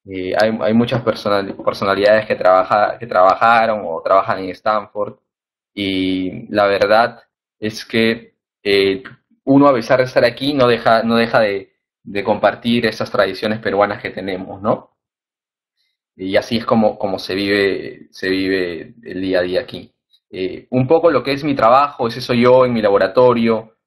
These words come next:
eh, en mi oficina, en el laboratorio. En la imagen de la izquierda está, eh, la foto de mi, de cómo luce la estructura donde yo trabajo. Este es el,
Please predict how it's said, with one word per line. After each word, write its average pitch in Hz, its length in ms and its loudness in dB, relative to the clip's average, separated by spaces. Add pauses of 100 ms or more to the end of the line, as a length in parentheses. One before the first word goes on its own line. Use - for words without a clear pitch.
(140)
eh, 95 380 -2
en 120 100 4
mi 117 80 4
oficina, 127 480 0
en 120 60 2
el 113 60 4
laboratorio. 110 880 2 (100)
En 104 140 -4
la 107 40 0
imagen 113 300 0
de 110 80 -2
la 104 60 -6
izquierda 117 640 2
está, 113 760 2 (400)
eh, 98 540 0
la 95 160 -2
foto 123 420 2
de 113 120 0
mi, 98 680 -6 (240)
de 104 160 -4
cómo 120 240 4
luce 123 300 2
la 113 80 2
estructura 120 480 0
donde 110 240 -2
yo 113 100 -2
trabajo. 113 600 4
Este - 160 -12
es - 100 -10
el, 98 220 -4